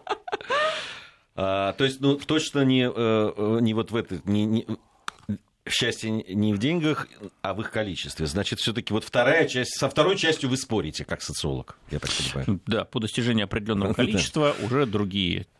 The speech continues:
Speaker 2: м, а, факторы, другие аспекты, другие сферы нашей жизни выходят на первый план.
Speaker 1: Про другие сферы нашей жизни. Давайте перейдём к следующему, э, опросу.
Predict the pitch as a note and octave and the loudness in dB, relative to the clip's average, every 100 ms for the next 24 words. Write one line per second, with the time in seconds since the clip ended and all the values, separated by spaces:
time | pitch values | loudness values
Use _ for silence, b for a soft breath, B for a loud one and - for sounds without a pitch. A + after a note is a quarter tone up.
0 | - A2+ G2 F2+ F2+ E2+ - - G2 - | -4 2 4 4 2 0 -6 -4 -2 -2
1 | D#3 - G2+ F#2 F#2 F2 F2 - D#3 D3 | -4 -2 -4 0 -2 0 -2 -2 -4 -4
2 | - F2+ F#2 F#2 F#2 - G2 F2+ - A2 | -2 0 0 0 -2 -2 -2 -2 -2 -2
3 | C#3+ A#2 G2 F#2+ F#2+ - G#2+ E2+ - E2 | 0 0 -2 -4 -8 -4 -4 -4 -2 -4
4 | - E2 B2 C#3 D#3 F3 E3+ - C3+ B2 | -4 -8 -4 -2 -2 0 -2 0 0 0
5 | G#2+ F#2 F#2 D#2 C2 A1 C#2+ A#2 A#2 - | 0 -2 -4 -4 -6 -8 -4 -2 -2 -4
6 | A2+ G#2+ G#2 G2+ - A2 G#2+ D#2+ - C#2+ | -4 -2 0 0 -2 -2 -2 -4 -6 -4
7 | D2 C2+ _ _ - D2+ E2 E2 D#2+ D#2+ | -6 -8 _ _ -12 -6 -2 0 0 0
8 | D#2 - _ _ F2 - C#3+ G#3 - E2 | -4 -8 _ _ -8 -4 -2 -2 -2 -6